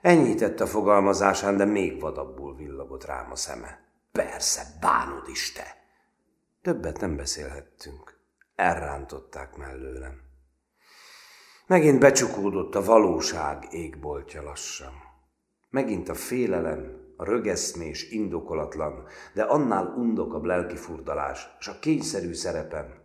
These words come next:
a nyomasztó fércmű világa zárult rám.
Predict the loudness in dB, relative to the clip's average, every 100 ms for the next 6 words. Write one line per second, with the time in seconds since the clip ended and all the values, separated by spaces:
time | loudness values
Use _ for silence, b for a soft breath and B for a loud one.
0 | -10 -2 0 0 -4 -8 -8 -10 -8 -8
1 | -8 -8 -12 -12 -14 -14 -10 -10 -10 -14
2 | -14 -14 -16 -18 -14 -12 -14